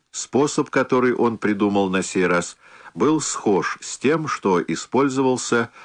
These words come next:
при введении опричнины, но выглядел более хитрым. В тысяча пятьсот шестьдесят пятом году, создавая опричнину,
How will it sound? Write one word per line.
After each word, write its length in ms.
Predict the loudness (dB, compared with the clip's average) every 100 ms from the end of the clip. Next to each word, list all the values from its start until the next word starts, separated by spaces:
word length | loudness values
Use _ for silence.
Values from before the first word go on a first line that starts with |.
| -20 _
при 180 | 0 0
введении 600 | 2 0 0 0 0 -2
опричнины, 840 | -2 -2 -2 -2 -4 -2 0 0 -2 _ _ _
но 380 | -2 2 2 0
выглядел 640 | -2 0 2 2 2 0 0
более 460 | 0 0 2 0
хитрым. 600 | -2 -6 -8 -6 -6 -8 -14 _ _ _ _ _ _
В 100 | 0
тысяча 420 | 2 2 0 -2
пятьсот 560 | -4 -2 0 0 0
шестьдесят 600 | -4 -2 -2 -2 0 -2
пятом 340 | 0 -2 -2 -2
году, 380 | -2 0 -2 -4 _ -20 -18
создавая 600 | -6 -6 0 2 2 2
опричнину, 760 | 0 0 -2 -2 -4 -4 -4